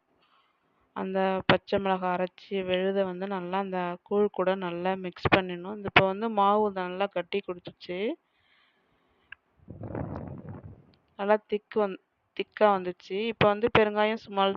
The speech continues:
பீஸ் கட்டி பெருங்காயம் ஊற வச்சுருங்க, முன்னாடியே ஊற வச்சுருங்க. அந்த வாட்டரை வந்து சேர்த்துக்கோங்க. இல்லைன்னா பெருங்காயத்தூள் சேர்த்துக்கலாம், ஒண்ணும் பிரச்சனை இல்ல.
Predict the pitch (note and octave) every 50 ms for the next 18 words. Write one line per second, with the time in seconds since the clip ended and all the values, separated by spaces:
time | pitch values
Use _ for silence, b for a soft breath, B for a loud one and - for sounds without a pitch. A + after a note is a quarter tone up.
0 | - - G#3 G#3 - - - - F#3 - - G3 F#3 - F#3+ F#3 F#3 F3+ F3+ F3+
1 | F#3 G3 A3+ D#4+ - _ b b b b b b b b b b b b b b
2 | b b b b b b _ - G#3+ A3 A#3 A#3 A3 G#3+ - G#3+ G#3 G3 F#3+ F3+
3 | F3+ F3+ F3+ F#3 F#3 F#3 F#3 F#3 G3 G#3 G#3 G3 G3 G3 G3 G3 F#3+ F#3+ - G#3+
4 | F#3+ F#3+ G#3+ C#4 C#4+ A3+ G#3 F#3+ F#3 F#3+ G3+ G#3 G3+ - - G#3 G3 F#3 F3+ F3+
5 | - - G3+ F#3 F3 - E3+ - F3 E3+ E3+ E3+ - G3+ G#3 A3 A3+ A3 G#3+ G#3+
6 | A#3 B3 A#3+ A3+ G#3+ G#3 G3+ G#3 G#3 G#3 G3+ G3 - - B3 D#4+ D4+ - - G3
7 | F3 - - E3 - F3 F3 - - _ _ b b b b b b b b _
8 | - - F3+ F3 F#3 F#3 - F3 E3+ - - F#3 F#3 F3+ F3 F3 F3+